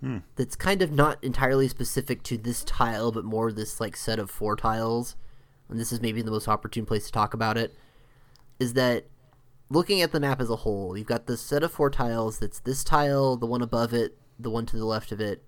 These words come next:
Speaker 2: and then the one completing the square.
Speaker 1: Sure.
Speaker 2: That, like, could just be a line going through, and then a line going up,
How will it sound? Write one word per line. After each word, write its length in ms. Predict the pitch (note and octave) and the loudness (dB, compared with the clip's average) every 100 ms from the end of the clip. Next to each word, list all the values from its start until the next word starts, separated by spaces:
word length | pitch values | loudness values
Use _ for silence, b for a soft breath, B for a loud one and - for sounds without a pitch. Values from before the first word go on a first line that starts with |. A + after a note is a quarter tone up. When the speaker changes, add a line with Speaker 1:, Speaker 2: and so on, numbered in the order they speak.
| _ _ | _ _
Speaker 2:
and 140 | A2 | -6
then 140 | G#2+ G#2 | -4 -4
the 80 | G#2 | -4
one 180 | G#2 | -6
completing 380 | G#2 - A2 F#2+ | -8 -8 -8 -8
the 40 | D#2+ | -6
square. 380 | - G2+ - - b b b b b b b | -4 -4 -6 -14 b b b b b b b
Speaker 1:
Sure. 320 | - - - - - | -10 -10 -10 -16 -12
Speaker 2:
That, 320 | A#2+ B2 A2+ - - b b b b b b b b b b - - - | 0 2 2 -4 -16 b b b b b b b b b b -20 -20 -2
like, 280 | C#3+ B2 - - | -2 -2 -8 -16
could 340 | - C#4+ D4 G3 | 4 6 6 4
just 280 | G3 - | 0 0
be 160 | - E3+ | -4 -2
a 80 | B2+ | 0
line 580 | B2 A2+ C#3 C3+ C3 A#2+ | 0 4 4 4 2 0
going 320 | B2 A#2+ A2+ | 0 0 -2
through, 580 | - - B2+ G#2 F#2+ F#2+ - - - - _ _ _ _ _ - _ _ _ - | 2 6 6 4 -4 -8 -14 -18 -20 -20 _ _ _ _ _ -20 _ _ _ -4
and 180 | A#2+ | -2
then 220 | A2+ A#2 A2+ | 0 0 0
a 80 | A2+ | 0
line 320 | A#2+ A#2 A2+ | 0 0 -2
going 320 | A#2 A2 A2 - | -2 -2 -4 0
up, 360 | A#2 G2+ - | 0 0 -4